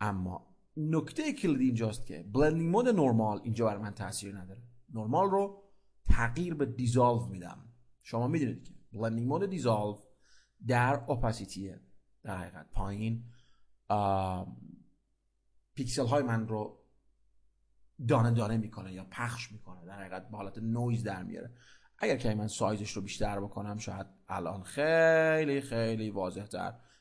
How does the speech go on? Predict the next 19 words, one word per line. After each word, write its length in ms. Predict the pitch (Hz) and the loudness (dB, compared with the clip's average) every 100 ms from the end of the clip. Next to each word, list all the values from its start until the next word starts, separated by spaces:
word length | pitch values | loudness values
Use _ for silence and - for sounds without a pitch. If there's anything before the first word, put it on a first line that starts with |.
| _ | _
به 80 | 95 | -8
نظر 280 | 95 104 98 | -4 -2 -2
برسه. 240 | 104 - | 0 0
حتماً 460 | 165 202 240 254 240 | 2 2 4 2 4
باید 280 | 139 139 139 | 6 6 6
اپاسیتی 440 | 123 113 117 113 | -2 -2 -6 -6
رو 200 | 120 120 - _ - | -6 -6 -14 _ 8
کم 240 | 127 139 | 8 8
بکنم 380 | 135 135 127 123 | 0 -2 -2 -2
تا، 420 | 120 117 117 - - - _ | 2 2 2 -6 -16 -20 _
اه، 220 | 78 82 | -12 -10
جلوهٔ 420 | 95 120 113 110 113 | 0 4 4 4 0
طبیعی 320 | 107 98 98 | -2 -4 0
تری 260 | 101 104 | 0 0
کار 240 | 104 101 104 | -4 -6 -6
من 140 | 101 | -8
داشته 240 | 98 - 87 | -8 -10 -10
باشه 440 | 98 - 98 98 95 | -10 -12 -12 -12 -8
و 360 | 95 92 92 | -8 -8 -10